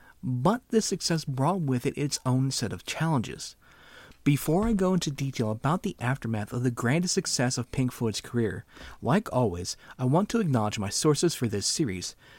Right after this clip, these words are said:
which are primarily Nicholas Schaffner's Saucerful of Secrets, The Pink Floyd Odyssey, and Nick Mason's Inside Out, A Personal History of Pink Floyd.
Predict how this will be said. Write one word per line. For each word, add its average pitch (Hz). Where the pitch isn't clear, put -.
which 143
are 143
primarily 120
Nicholas 127
Schaffner's 143
Saucerful 123
of 131
Secrets, -
The 123
Pink 180
Floyd 160
Odyssey, 104
and 127
Nick 175
Mason's 147
Inside 98
Out, 110
A 110
Personal 143
History 120
of 98
Pink -
Floyd. 117